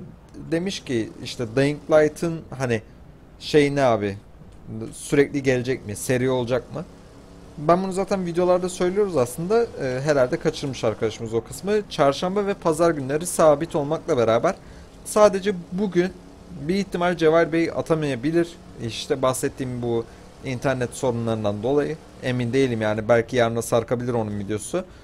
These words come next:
Ama yine de bu sıkıntıya rağmen onu desteklemenizi öneririm. Çünkü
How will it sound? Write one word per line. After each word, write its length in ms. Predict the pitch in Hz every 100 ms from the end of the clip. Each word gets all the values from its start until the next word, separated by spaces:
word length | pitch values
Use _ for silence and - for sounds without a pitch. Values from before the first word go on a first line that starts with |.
| - -
Ama 180 | 160 175
yine 360 | 175 175 165
de 180 | 156 170 - 151
bu 80 |
sıkıntıya 500 | 147 - 156 151 165
rağmen 260 | 147 131 151
onu 260 | 151 143 143
desteklemenizi 680 | 135 - - 120 113 107
öneririm. 280 | 117 127 127
Çünkü 440 | - 120 123 135